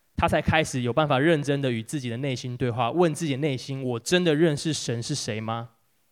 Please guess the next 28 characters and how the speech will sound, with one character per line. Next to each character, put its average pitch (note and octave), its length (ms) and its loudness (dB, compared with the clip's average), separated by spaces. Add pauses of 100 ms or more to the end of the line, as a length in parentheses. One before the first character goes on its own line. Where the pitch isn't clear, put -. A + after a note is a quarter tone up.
(1400)
因 F#3 100 4
为 F#3+ 180 6
当 F3+ 220 4
他 F3+ 140 2
在 F3 160 6
路 F3+ 160 6
上 D#3+ 180 2
被 D#3+ 100 2
光 D3+ 280 2
照 D#3+ 120 4
的 C3 60 4
时 A#2+ 200 -6
候， B2+ 380 2 (520)
他 - 120 -4
其 D#3 200 -2
实 - 120 -4
问 D3 160 0
了 B2+ 80 -2
一 A#2 60 -4
句 B2 120 -4
话， C3+ 120 -2
他 C#3+ 100 -6
说 D3 220 -6
：“主 A#2 280 -2
啊， G#2+ 180 -4
你 G#2 100 -14
是 C#3 160 -8
谁？” A#2 240 -12